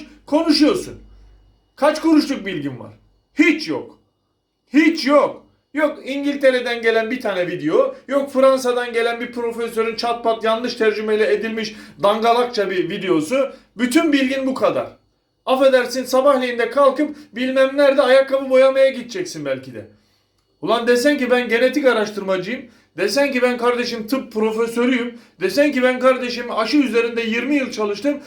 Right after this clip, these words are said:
Senin söylediğini kale alalım." Kimsin sen? Ben alüminyumcuysam sen de affedersin alüminyum doğrama ustasısın. Dangalak herif.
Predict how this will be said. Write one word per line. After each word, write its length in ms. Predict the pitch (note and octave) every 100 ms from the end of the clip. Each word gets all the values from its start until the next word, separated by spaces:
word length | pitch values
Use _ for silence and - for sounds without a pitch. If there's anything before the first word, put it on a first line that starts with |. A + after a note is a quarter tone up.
| - -
Senin 300 | C#4 C#4+ C4
söylediğini 520 | B3+ A#3 A3+ B3+ D4
kale 300 | A#3+ B3+ B3+
alalım." 400 | A3 D3 B2 - _ -
Kimsin 460 | D4+ E4 - B3+
sen? 480 | A3 C#4+ D4+ - - _ _ _ _
Ben 140 | A#3+ D4
alüminyumcuysam 800 | C4 B3 A#3+ A#3 A3 A3 C#4+ C#4+
sen 280 | C#4+ C#4
de 40 | C#4
affedersin 500 | C4 B3+ B3+ B3 C#4+
alüminyum 480 | C#4 C4+ C#4+ D4+ C4+
doğrama 340 | C#4 D4 C#4+
ustasısın. 560 | B3+ A3 F#3 - C3 - _ _ _ _ D#3+
Dangalak 460 | B3 C#4 D4 C#4
herif. 260 | B3 D#3+ -